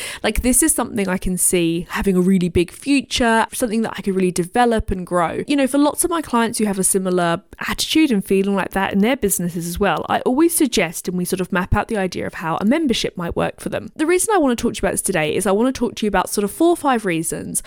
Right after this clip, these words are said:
why I think you should consider running a membership in twenty twenty-four. And one of the most important things about this is, like,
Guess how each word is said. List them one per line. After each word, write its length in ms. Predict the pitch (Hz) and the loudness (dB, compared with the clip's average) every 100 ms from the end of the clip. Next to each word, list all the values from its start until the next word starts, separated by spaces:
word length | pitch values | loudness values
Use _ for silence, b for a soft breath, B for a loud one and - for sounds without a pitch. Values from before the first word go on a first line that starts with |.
| B B - | B B -8
why 440 | 170 190 220 262 - | 0 2 4 2 2
I 80 | |
think 300 | 233 214 208 | -2 -4 -4
you 80 | 190 | -4
should 420 | 175 - 208 196 | -2 2 0 0
consider 800 | - 196 185 - 196 180 - 127 - | -2 -2 0 2 0 -2 -4 -4 -6
running 440 | 180 180 185 185 - | -2 0 2 0 0
a 40 | |
membership 560 | 185 175 170 175 175 - | 0 0 0 -2 -2 -2
in 120 | 175 | -2
twenty 300 | 170 170 170 | -2 -2 -2
twenty-four. 680 | - 170 165 175 180 165 190 - | -6 -8 -8 -6 -2 -2 -2 0
And 140 | 262 | 2
one 100 | 320 | 2
of 60 | 359 | 0
the 80 | |
most 260 | 339 269 - | 0 0 0
important 340 | 214 208 170 | 0 0 0
things 200 | 196 185 | 0 -2
about 320 | 180 170 160 - | 0 0 0 -4
this 260 | - - | -2 0
is, 200 | - 214 | 0 0
like, 180 | 226 226 | 0 -2